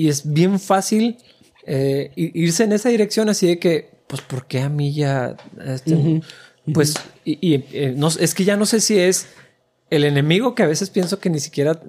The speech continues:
Speaker 1: necesita hacer ese esfuerzo de
Speaker 2: Ujú.
Speaker 1: decir, pues, a lo mejor fuiste tú, algo
Speaker 2: Ujú.
Speaker 1: hiciste, eh, o sea, inmediatamente se va para allá.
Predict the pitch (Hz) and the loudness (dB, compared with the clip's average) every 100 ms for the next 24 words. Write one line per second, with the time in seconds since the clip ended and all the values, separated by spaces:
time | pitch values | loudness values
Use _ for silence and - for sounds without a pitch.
0 | 76 107 143 131 127 135 147 156 156 165 | -14 -4 -4 -4 -6 -4 -2 0 -2 -2
1 | 160 - 156 151 170 151 131 131 147 143 | -4 0 0 2 2 4 4 2 2 0
2 | - - - _ _ 143 123 120 110 - | -2 -8 -8 _ _ -10 -6 -6 -6 -10
3 | 113 117 110 - - 185 185 165 131 123 | -12 -14 -14 -18 0 2 4 2 2 2
4 | 127 - 202 202 - 170 170 165 - - | 0 2 2 0 0 2 2 -2 -12 -20
5 | _ 139 135 - _ _ _ - 170 196 | _ -4 -4 -6 _ _ _ -8 -2 -2
6 | 175 _ - _ 208 180 180 170 175 190 | -2 _ -20 _ 2 4 4 2 2 0
7 | 190 185 185 170 143 180 156 165 160 | 2 0 0 -2 0 0 2 2 0